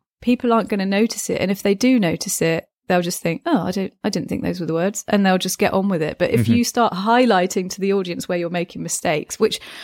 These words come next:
Speaker 1: we all, I, I used to do that, um, for sure.
Speaker 2: Yeah.
Speaker 1: We, ev-, I
Speaker 2: Yeah.
Speaker 1: think everyone does it when they start out, but that's where,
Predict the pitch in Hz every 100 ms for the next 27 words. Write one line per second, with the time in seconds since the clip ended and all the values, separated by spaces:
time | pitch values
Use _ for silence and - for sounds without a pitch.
0 | - - 208 233 220 208 - 185 175 -
1 | 185 190 175 - - 147 147 151 - -
2 | 160 160 156 - - 170 - 175 160 151
3 | 165 - 185 170 196 196 185 180 180 202
4 | 196 180 170 170 156 - 160 - 156 -
5 | 156 175 185 - - 165 156 156